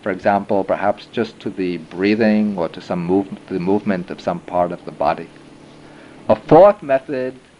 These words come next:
is simply to observe the thoughts themselves, to turn the attention upon the thoughts, to see how they arise, then gradually to still them,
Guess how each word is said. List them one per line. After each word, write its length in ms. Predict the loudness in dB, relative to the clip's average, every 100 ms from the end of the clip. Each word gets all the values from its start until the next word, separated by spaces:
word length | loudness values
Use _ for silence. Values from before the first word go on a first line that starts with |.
| _ -20 -10
is 180 | -8 -8
simply 600 | -6 -6 -4 -2 0 -2
to 280 | -4 0 0
observe 800 | 0 -8 2 6 8 8 6 0
the 80 |
thoughts 400 | -6 2 2 2
themselves, 760 | -4 -8 -6 0 2 2 -2 -16 -20 -20 -20 -20 -20 -20
to 120 | -18 -18 -4
turn 460 | 4 6 6 2
the 100 | 0
attention 680 | 0 0 -6 -4 -4 -4 -4 -6
upon 560 | -10 -10 0 6 6 4
the 100 | -2
thoughts, 640 | 0 0 0 -4 -20 -20 -20 -20 -20 -20 -16
to 100 | -14
see 400 | -14 2 4 6
how 160 | 6
they 220 | 6 6 6
arise, 580 | 6 6 6 4 -2 -14 -20 -20 -20 -20 -14 4
then 400 | 6 6 2 -4
gradually 800 | 4 4 4 2 2 4 2 0
to 200 | -4 -8
still 600 | -8 -18 -6 4 4 4
them, 180 | 0